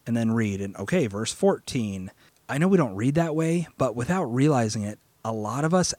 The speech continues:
actually pause and separate things, even, you know, words when we have, uh, little reference notes. And we, without realizing it, naturally read the Bible in a way that is disconnected and as unnatural as reading it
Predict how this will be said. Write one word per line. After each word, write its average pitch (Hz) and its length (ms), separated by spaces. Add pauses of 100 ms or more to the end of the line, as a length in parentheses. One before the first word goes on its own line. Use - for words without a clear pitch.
(120)
actually 127 880 (360)
pause 107 760
and 117 240
separate 117 560
things, 92 520
even, 147 380
you 127 100
know, 123 80
words 113 560
when 117 180
we 117 100
have, 117 500
uh, 110 100
little 117 240
reference 120 480
notes. 92 500 (360)
And 143 220
we, 135 420
without 160 320
realizing 135 420
it, 107 140
naturally 135 480
read 143 160
the 135 80
Bible 113 320
in 131 120
a 113 60
way 113 220
that 131 160
is 110 200 (140)
disconnected 135 880 (420)
and 117 280
as 113 280
unnatural 117 760
as 120 340
reading 117 240
it 113 120